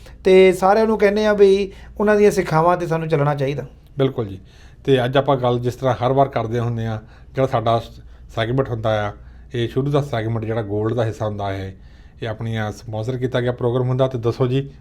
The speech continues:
Speaker 2: ਤੇ ਅੱਜ ਦਾ ਗੋਲਡ ਦਾ ਕੀ ਰੇਟ ਹੈ, ਰੇਟ ਹੈ, ਤੇ ਕਿਹਨਾਂ ਵੱਲੋਂ ਸਪਾਂਸਰ ਹੈ?
Speaker 1: ਦੇਖੋ ਜੀ, ਇਹ ਜੀ ਐਡਮਿੰਟਨ ਦੇ ਬਹੁਤ ਹੀ ਜ਼ਿਆਦਾ ਮਸ਼ਹੂਰ ਅਤੇ ਜਾਣੇ ਪਛਾਣੇ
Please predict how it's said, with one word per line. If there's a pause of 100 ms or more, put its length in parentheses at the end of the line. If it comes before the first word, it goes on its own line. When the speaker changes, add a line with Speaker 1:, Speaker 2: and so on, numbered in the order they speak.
(140)
Speaker 2:
ਤੇ
ਅੱਜ
ਦਾ
ਗੋਲਡ
ਦਾ
ਕੀ
ਰੇਟ
ਹੈ,
ਰੇਟ
ਹੈ,
ਤੇ
ਕਿਹਨਾਂ
ਵੱਲੋਂ
ਸਪਾਂਸਰ
ਹੈ? (100)
Speaker 1:
ਦੇਖੋ
ਜੀ,
ਇਹ
ਜੀ
ਐਡਮਿੰਟਨ
ਦੇ
ਬਹੁਤ
ਹੀ
ਜ਼ਿਆਦਾ
ਮਸ਼ਹੂਰ
ਅਤੇ
ਜਾਣੇ
ਪਛਾਣੇ